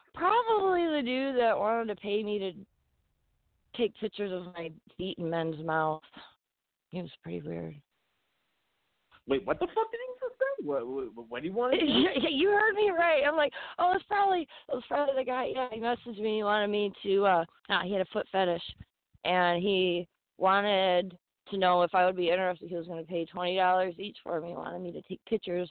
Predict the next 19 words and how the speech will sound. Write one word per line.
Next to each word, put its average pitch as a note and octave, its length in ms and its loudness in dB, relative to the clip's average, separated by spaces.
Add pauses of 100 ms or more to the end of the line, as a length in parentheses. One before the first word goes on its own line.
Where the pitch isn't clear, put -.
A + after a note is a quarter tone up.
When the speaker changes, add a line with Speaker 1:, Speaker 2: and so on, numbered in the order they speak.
Speaker 1:
of D#3+ 140 -8
my D#3 180 -6 (100)
feet D4 300 0 (680)
in F3 240 -6 (240)
his D#3+ 120 -10
mouth, E3 320 -2 (380)
like, C#3+ 200 -4 (180)
and, - 120 -8 (120)
like, - 140 -4 (360)
like, - 160 -4 (400)
shoving D#3+ 240 0
my D#3+ 140 -2 (100)
foot, F3 260 2 (260)
like, - 180 -4 (160)
painfully D#3+ 440 -2
in E3 80 2
their D3 120 -6
mouth. D3 240 -4 (500)
Yeah. E3 200 4